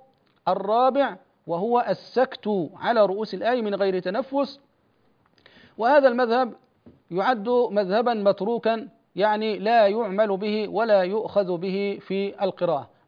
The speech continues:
أيضًا من هذه المسائل ما جاء في كتب التجويد،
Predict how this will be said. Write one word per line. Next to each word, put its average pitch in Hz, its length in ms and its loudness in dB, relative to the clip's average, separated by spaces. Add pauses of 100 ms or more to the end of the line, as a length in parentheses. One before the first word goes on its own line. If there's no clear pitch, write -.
أيضًا 262 340 0 (260)
من 175 100 -6
هذه 233 240 0
المسائل 214 540 -2 (120)
ما 220 400 0
جاء 220 460 2
في 170 200 -4
كتب 202 260 -8
التجويد، 180 520 -4